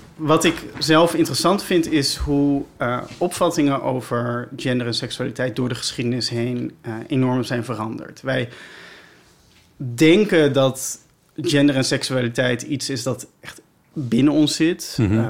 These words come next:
Speaker 1: wij voelen ons homoseksueel, heteroseksueel. Maar die categorieën bestaan eigenlijk niet zo lang. En die zijn historisch ook heel erg veranderlijk. En als je naar de geschiedenis kijkt, zie je dat, nou, in de, in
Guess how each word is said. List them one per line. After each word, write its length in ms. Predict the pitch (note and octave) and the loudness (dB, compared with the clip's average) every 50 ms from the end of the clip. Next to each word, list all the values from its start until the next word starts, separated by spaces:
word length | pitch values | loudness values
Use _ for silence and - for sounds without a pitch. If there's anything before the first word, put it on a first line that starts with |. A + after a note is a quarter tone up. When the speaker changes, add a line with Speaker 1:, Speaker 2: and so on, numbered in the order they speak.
| A2 | -2
Speaker 1:
wij 180 | A2 A2+ A#2+ A#2 | -2 -2 -2 -2
voelen 420 | - - - D3 E3 E3 D#3+ D3 | -2 0 2 4 6 8 6 6
ons 440 | - D3+ C3 C3+ B2+ C3+ B2+ - - | 6 6 6 6 6 4 4 2 0
homoseksueel, 720 | B2 B2 B2+ B2+ B2 - C3 A#2 - - C3 B2 B2 A#2+ | -2 0 2 2 2 0 -2 -4 -4 -2 -2 0 0 0
heteroseksueel. 1200 | A#2 A2+ B2+ B2 B2 - - A#2+ - - B2+ - - - - B2 A#2+ A#2 A2+ A2+ A#2 A#2 A#2 A#2 - - - - - - - - - _ _ _ _ _ _ _ _ _ _ _ | 0 0 0 0 -2 -4 -6 -6 -6 -4 -4 -4 -4 -4 -2 -2 0 0 0 0 -2 -4 -4 -8 -10 -18 -20 -20 -20 -20 -20 -20 -20 _ _ _ _ _ _ _ _ _ _ _
Maar 760 | - D3+ D#3 C#3 C#3+ C#3+ C#3 C#3 C#3 C#3 C3+ C3+ C3+ C3+ C3+ - - _ _ _ _ _ _ _ _ | 0 2 4 6 6 6 6 6 4 4 2 2 2 0 -2 -6 -10 _ _ _ _ _ _ _ _
die 280 | - D3+ B2 B2+ C3+ B2+ | -10 -6 -4 -4 -4 -2
categorieën 640 | - D3 C#3 - B2+ A#2 A#2+ C3 B2+ D#3 F3 D3+ B2+ | 0 0 0 0 -2 -6 -4 -2 -2 0 0 0 0
bestaan 500 | A#2 B2 - - D3+ C3 C3 B2 A2+ A#2+ - - | -2 -2 -2 0 2 2 2 2 0 -2 -2 -4
eigenlijk 340 | C3 C3 A#2 - A#2+ A2+ | -4 -6 -6 -6 -6 -4
niet 140 | A2+ A#2+ A2+ - | -2 -4 -4 -4
zo 100 | - A2+ | -4 -4
lang. 200 | A2 A#2 B2+ C#3 | -2 -2 -2 0
En 80 | C#3 | 2
die 100 | C3+ C3 | 2 2
zijn 200 | B2+ C#3 C3+ C3 | 2 2 2 2
historisch 960 | C3+ C#3 B2+ - - - D#3+ E3 F3+ F#3 E3+ E3+ D#3 D#3 D3+ - - - - - | 2 2 0 0 2 4 6 6 6 4 4 4 2 2 2 0 -2 -4 -4 0
ook 280 | C#3 C3+ C3+ C#3 C3+ | 2 2 2 2 0
heel 240 | - - C3+ B2+ B2 | -4 -4 -2 -2 -2
erg 140 | - A#2 - | -2 -4 -8
veranderlijk. 760 | - - A#2 A#2 B2 B2 A2+ G#2 F2+ - - - - - - _ _ - | -8 -4 -2 0 2 2 2 0 -2 -8 -12 -16 -20 -20 -20 _ _ -12
En 280 | - A#2 A#2 A2+ A#2 - | -10 -8 -8 -8 -8 -8
als 120 | - A#2+ | -8 -6
je 60 | - B2 | -4 -2
naar 120 | A#2+ A#2+ | -2 -2
de 60 | A#2 | -2
geschiedenis 420 | - - - - C3+ A#2+ A2+ A2 - | -4 -6 -6 -4 -2 -2 -2 -2 -2
kijkt, 280 | - C#3 C3+ C3 - | -2 -2 -2 -2 -2
zie 180 | - - C3+ B2 | -4 -4 -2 -4
je 80 | A#2 | -4
dat, 340 | G#2+ - A#2+ A2+ A2+ - - - | -4 -6 -8 -10 -10 -14 -16 -18
nou, 120 | G#2 G2+ G#2 | -18 -14 -10
in 80 | A2+ A#2+ | -8 -8
de, 80 | A#2 - - - _ _ _ _ _ _ _ | -8 -10 -12 -18 _ _ _ _ _ _ _
in 280 | - A#2+ A2 A2 A2 A2 | -8 -6 -6 -6 -8 -10